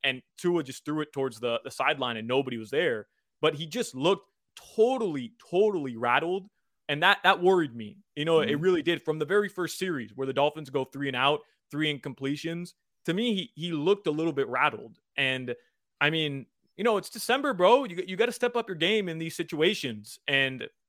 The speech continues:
Speaker 1: we remember what he did last year in Tennessee. I brought it up a couple times where after that Tennessee game, I was seriously doubting if Tua could be the guy. And
Speaker 2: Mm-hmm.
Speaker 1: he's put all those questions to bed. I'm not questioning whether he's the guy.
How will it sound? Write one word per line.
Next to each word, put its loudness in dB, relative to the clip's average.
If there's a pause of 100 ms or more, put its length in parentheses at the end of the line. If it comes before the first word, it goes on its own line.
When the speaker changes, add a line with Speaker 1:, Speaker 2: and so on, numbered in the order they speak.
(380)
Speaker 1:
we -10
remember 2
what 4
he -2
did -4
last 0
year -2 (320)
in -2
Tennessee. -4
I 2
brought 2
it -2
up 0
a -10
couple -4
times -4
where 0 (340)
after 2
that 0
Tennessee -6
game, -4 (180)
I 2
was -2
seriously -4
doubting 2 (380)
if 0
Tua 2
could -2
be -6
the -6
guy. -4 (360)
And 4
Speaker 2:
Mm-hmm. -4
Speaker 1:
he's -6 (100)
put 12
all 6
those 2
questions -2
to -14
bed. 6 (260)
I'm 0
not 2
questioning 0
whether 2
he's -6
the -2
guy. 4